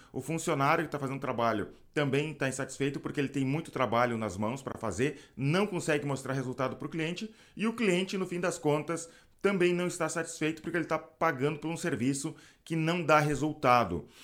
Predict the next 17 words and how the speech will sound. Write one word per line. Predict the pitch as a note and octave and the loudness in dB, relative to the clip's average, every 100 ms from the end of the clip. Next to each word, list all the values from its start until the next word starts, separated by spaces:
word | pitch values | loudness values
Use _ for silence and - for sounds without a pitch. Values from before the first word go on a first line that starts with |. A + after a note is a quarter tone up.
| - - - - - _ _ _ _ - | -20 -18 -20 -20 -20 _ _ _ _ -2
Mas | G#3+ A#3 | 2 2
tu | A#3 | 0
poderia | A#3 A3 D#3+ F3 A3 - - _ | 4 6 6 6 4 4 -4 _
inverter | G#3+ G3+ G3 D3 G3+ G#3+ | -2 4 2 2 2 2
essa | G#3+ D#3+ | 4 4
lógica | C3 C3+ D3 - E3+ | 6 6 4 0 -4
numa | D#3+ C#3+ | 0 0
agência | A2 A#2 C#3 | 0 0 0
de | C3+ | -2
marketing | E3 C#3 C#3 D3+ F3 F#3+ - _ _ _ | 2 0 0 -4 -4 -6 -8 _ _ _
e | E3 F3+ G#3 - | -4 -2 -2 -4
colocar | G3 F#3+ F3 - D3+ D#3+ - | 0 0 0 2 2 2 0
um | - | -6
serviço | - C#3+ C#3 D#3 F3+ | -2 0 0 0 -2
muito | E3 E3+ G3 G3 E3 | 0 2 2 0 0
mais | E3+ E3 | 0 0
caro | - C3 C3+ D3 D3+ | 0 4 4 4 0